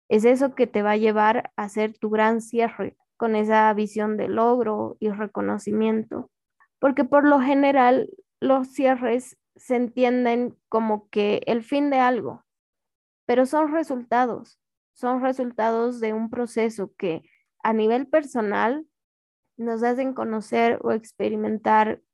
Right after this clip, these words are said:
crisis, y nuestras crisis no son más que la prueba de nuestras capacidades y de nuestro sistema de alerta, porque nacen de acciones, situaciones no previstas que pueden afectar nuestros objetivos,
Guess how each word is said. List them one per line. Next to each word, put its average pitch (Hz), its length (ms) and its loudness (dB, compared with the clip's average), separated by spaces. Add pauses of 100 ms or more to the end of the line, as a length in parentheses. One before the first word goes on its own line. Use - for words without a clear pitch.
crisis, 254 600 -2 (380)
y 262 60 2
nuestras 254 480 2
crisis 269 460 2
no 247 200 2
son 240 160 -2
más 233 260 -2
que 226 120 -2
la 214 180 0
prueba 247 320 4
de 220 120 -2
nuestras 208 420 -8
capacidades 202 1080 0
y 233 140 -2
de 214 140 0
nuestro 208 380 -4
sistema 220 520 0
de 208 80 2
alerta, 220 600 -2 (440)
porque 240 320 2
nacen 262 640 4
de 208 200 4
acciones, 240 640 0
situaciones 214 760 -2
no 240 300 0
previstas 226 720 -2 (200)
que 226 80 -6
pueden 311 420 4
afectar 214 520 0
nuestros 214 460 -4
objetivos, 202 760 -2